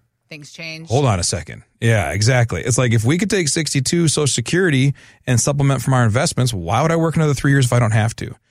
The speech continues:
Speaker 2: So the second you get the green light, I literally sat with someone last night, and as we were walking through the plan, they said, "He's sixty-two, she's sixty."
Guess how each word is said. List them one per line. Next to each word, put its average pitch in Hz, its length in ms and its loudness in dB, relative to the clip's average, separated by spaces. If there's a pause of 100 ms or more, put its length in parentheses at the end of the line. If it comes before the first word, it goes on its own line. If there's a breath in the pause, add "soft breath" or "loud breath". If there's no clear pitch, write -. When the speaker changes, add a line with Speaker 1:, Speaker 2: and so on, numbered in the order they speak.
(220)
Speaker 2:
So - 140 -4
the 107 100 2
second 147 300 0
you 131 60 2
get 123 120 0
the 110 80 -2
green 117 220 2
light, 107 180 0
I 110 60 0
literally 131 320 2
sat 117 200 0
with 113 100 2
someone 107 260 2
last 101 280 0
night, 98 240 -2 (260 loud breath)
and 123 80 2
as 113 100 4
we 123 80 4
were 117 60 2
walking 120 300 2
through 117 120 2
the 101 80 0
plan, 110 480 0
they 110 100 0
said, 107 320 0 (340 loud breath)
"He's 135 380 0
sixty-two, 123 600 0
she's 120 300 0
sixty." 117 440 -4